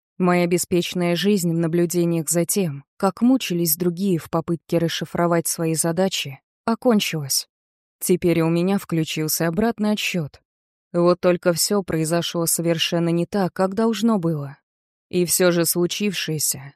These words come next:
абсолютно точно определяло путь моего предназначения. Осталось понять задачи справедливости. Глядя на обожженную кожу, вид которой вызывал отвращение из-за волдырей,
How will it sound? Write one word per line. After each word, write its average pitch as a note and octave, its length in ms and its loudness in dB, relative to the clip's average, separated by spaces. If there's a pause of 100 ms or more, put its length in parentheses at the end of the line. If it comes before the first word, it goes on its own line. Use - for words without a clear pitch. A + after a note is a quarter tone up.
абсолютно F3 720 2
точно F#3 440 -2
определяло E3 580 0
путь - 360 -4
моего F3 320 0
предназначения. F#3+ 960 0 (420)
Осталось D#3+ 580 0
понять F3 440 0
задачи F3+ 420 2
справедливости. G3 1000 0 (600)
Глядя E3+ 540 2
на D#3+ 120 0
обожженную D#3+ 680 0
кожу, C#3+ 460 -4 (240)
вид B3 300 2
которой F3+ 460 2
вызывал E3+ 480 2
отвращение E3+ 840 0
из-за D#3+ 180 0
волдырей, E3+ 640 0